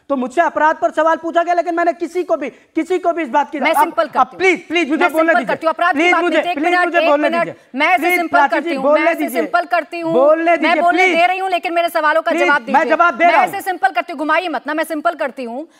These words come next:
Speaker 2: चंद्रशेखर, स्वामी प्रसाद मौर्य, उदयनिधि स्टालिन के बयान पर आप क्या कहेंगे, रत्नेश मिश्रा जी?
Speaker 1: अगर,
Speaker 2: हम्म।
Speaker 1: अगर भारतीय जनता
Speaker 2: अगर
Speaker 1: पार्टी,
Speaker 2: मगर नहीं,
Speaker 1: अरे
Speaker 2: भारतीय
Speaker 1: सुनिए
Speaker 2: जनता
Speaker 1: तो।
Speaker 2: पार्टी नहीं।
Speaker 1: हाँ, अब जब आप
Speaker 2: चंद्रशेखर, चंद्रशेखर,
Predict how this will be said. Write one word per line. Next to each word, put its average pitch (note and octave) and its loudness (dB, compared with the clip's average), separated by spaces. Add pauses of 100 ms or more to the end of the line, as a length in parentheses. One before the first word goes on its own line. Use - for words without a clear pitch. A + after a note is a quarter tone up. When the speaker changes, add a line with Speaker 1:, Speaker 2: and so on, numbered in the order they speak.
(140)
Speaker 2:
चंद्रशेखर, D#4 -2 (200)
स्वामी C#4 -2
प्रसाद B3+ -6
मौर्य, G3+ -8
उदयनिधि C4+ -6
स्टालिन B3+ -4
के C#4 -8
बयान G#3+ -4
पर G3 -6 (280)
आप - -4
क्या D4 -2
कहेंगे, A3+ -6
रत्नेश F#3 -12
मिश्रा - -20
जी? - -20 (960)
Speaker 1:
अगर, B3+ 2 (420)
Speaker 2:
हम्म। G#3+ -10 (540)
Speaker 1:
अगर C4+ 2
भारतीय G#3 -2
जनता C#4 -2
Speaker 2:
अगर - 0
Speaker 1:
पार्टी, F4+ 0
Speaker 2:
मगर G4+ 2
नहीं, F4 -4
Speaker 1:
अरे B3 2
Speaker 2:
भारतीय D#4 2
Speaker 1:
सुनिए E4 0
Speaker 2:
जनता G4 2
Speaker 1:
तो। F#4+ 2
Speaker 2:
पार्टी G4 0
नहीं। F#4+ -8 (140)
Speaker 1:
हाँ, - -4
अब - -
जब D#4+ 2
आप E4+ 0
Speaker 2:
चंद्रशेखर, F#4 0 (420)
चंद्रशेखर, F4 -2